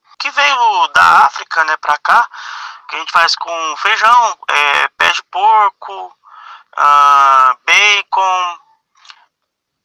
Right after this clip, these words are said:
outras pessoas que usam outros elementos do porco também. Coloca-se couve também, tem pessoas que fazem com laranja como um acompanhamento.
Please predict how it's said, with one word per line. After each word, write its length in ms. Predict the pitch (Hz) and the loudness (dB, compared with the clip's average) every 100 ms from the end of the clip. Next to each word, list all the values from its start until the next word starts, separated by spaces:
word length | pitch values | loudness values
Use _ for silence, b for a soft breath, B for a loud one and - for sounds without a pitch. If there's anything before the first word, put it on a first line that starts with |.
| _ _ - - | _ _ -18 -6
outras 360 | 147 156 160 | -4 -2 -4
pessoas 320 | 160 - 147 | -6 -6 -8
que 120 | - 147 | -6 -6
usam 320 | 147 147 143 | -4 -2 -2
outros 320 | 151 - 147 | -4 -8 -6
elementos 420 | 147 143 139 139 - | -4 -4 -6 -12 -16
do 80 | - | -18
porco 340 | - 170 185 - | -10 -6 -6 -4
também. 460 | 139 131 143 190 190 _ _ B B B B B B _ _ _ | -4 -4 -4 -6 -10 _ _ B B B B B B _ _ _
Coloca-se 880 | - 147 147 151 147 - 147 143 135 - | -6 0 2 2 0 -2 -2 -4 -6 -10
couve 580 | - 170 196 180 170 165 - | -8 -6 -6 -8 -10 -16 -8
também, 680 | - 143 151 160 160 156 143 - | -6 -4 -6 -8 -10 -16 -20 -20
tem 140 | 151 | -20
pessoas 340 | 147 147 - - | -8 -6 -2 -4
que 80 | - | 0
fazem 540 | 151 143 143 139 135 | 0 0 -2 -14 -18
com 200 | - 147 | -12 0
laranja 840 | 147 151 151 175 196 185 180 175 - B B B B B _ | 2 4 4 2 2 0 0 -2 -6 B B B B B _
como 240 | - 151 147 | -12 -10 -10
um 380 | 143 143 139 | -10 -8 -6
acompanhamento. 1200 | 135 147 143 143 139 143 143 175 185 180 - 180 | -6 -6 -4 0 2 0 -2 -4 -4 -6 -12 -14